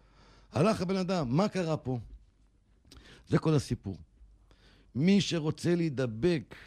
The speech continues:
לשכל הגבוה, הולך אחורה. מהרמב"ם לתנאים, מהתנאים לנביאים, מהנביאים למשה רבנו, ממשה רבנו לאדם הראשון, מהאדם הראשון לאלקות. ספר יצירה.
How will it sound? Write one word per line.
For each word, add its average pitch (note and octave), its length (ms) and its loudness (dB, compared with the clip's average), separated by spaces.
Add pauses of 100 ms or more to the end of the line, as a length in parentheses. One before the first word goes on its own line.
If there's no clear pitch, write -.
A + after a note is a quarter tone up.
(240)
לשכל C#3 640 0
הגבוה, G2+ 580 2 (640)
הולך B2+ 300 0
אחורה. G#2 600 -2 (960)
מהרמב"ם B2 720 2 (100)
לתנאים, - 680 -2 (140)
מהתנאים F2+ 640 -2 (100)
לנביאים, C#2+ 680 0
מהנביאים G2+ 760 0
למשה F2 320 -6
רבנו, B2 420 2
ממשה A2 360 -2
רבנו A2+ 400 2
לאדם A2 300 0
הראשון, A2 420 -2
מהאדם A2 240 -2
הראשון A#2 340 0
לאלקות. E3 760 2 (960)
ספר D#3 380 2
יצירה. E3+ 600 2